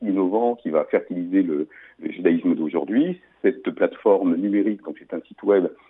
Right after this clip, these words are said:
a ouvert le vingt-cinq avril dernier. Les candidatures, euh, c'est jusqu'au vingt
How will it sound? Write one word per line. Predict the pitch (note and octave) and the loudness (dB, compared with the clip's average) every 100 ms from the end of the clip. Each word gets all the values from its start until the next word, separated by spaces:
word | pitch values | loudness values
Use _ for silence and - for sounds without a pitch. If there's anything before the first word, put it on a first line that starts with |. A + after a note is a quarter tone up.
| - - | -20 -4
a | D#2+ | 0
ouvert | F2+ F#2 F#2+ F2 | 0 0 0 -2
le | E2 E2 D#2 | -4 -8 -8
vingt-cinq | F#2 - G2 - | -12 -10 -8 -4
avril | D2+ D2+ E2+ D#2 D2+ | -4 0 0 0 0
dernier. | D2 E2 - G2 C3+ E3+ F3+ - _ - | 0 -2 0 0 2 4 2 -2 _ -12
Les | A#2 | -10
candidatures, | A#2+ G#2+ A2 G#2+ - B2+ A#2 G#2 E2+ - _ - | -6 -6 -4 -4 -4 -8 -4 -2 -4 -6 _ -14
euh, | D#2+ D#2 - | -12 -10 -8
c'est | E2+ | -10
jusqu'au | E2+ - - F2 D#2+ | -10 -14 -4 -2 -2
vingt | D2+ F#2+ | 0 -2